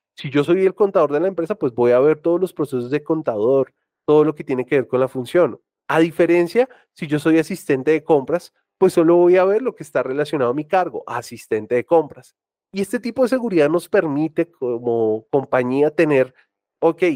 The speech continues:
claro de que solamente los empleados van a ver lo que yo quiero que vea dentro del proceso, que no se va a filtrar algún tipo de información. Eso en una medida.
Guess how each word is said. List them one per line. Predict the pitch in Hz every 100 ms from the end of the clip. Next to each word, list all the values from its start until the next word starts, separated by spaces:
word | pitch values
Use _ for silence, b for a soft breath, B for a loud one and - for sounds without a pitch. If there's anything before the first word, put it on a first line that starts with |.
| 117
claro | 147 143 147 175
de | 190
que | 185 151
solamente | - 165 180 196 202 254
los | 214
empleados | 185 147 139 147
van | 170
a | 180
ver | 240
lo | 294 -
que | 131
yo | 127
quiero | 147 160
que | - 151
vea | 131 120 156 b b _ -
dentro | 151 135 135
del |
proceso, | 117 120 131 123 156
que | - 143
no | 139 143 147
se | 147
va | 147
a | 143
filtrar | 147 139 139
algún | 135 135
tipo | 139 -
de | 135
información. | 131 139 123 120 160 123 - _ _ _ _ -
Eso | 156 151 226 247 -
en | 120
una | 107 107
medida. | 123 165 165 110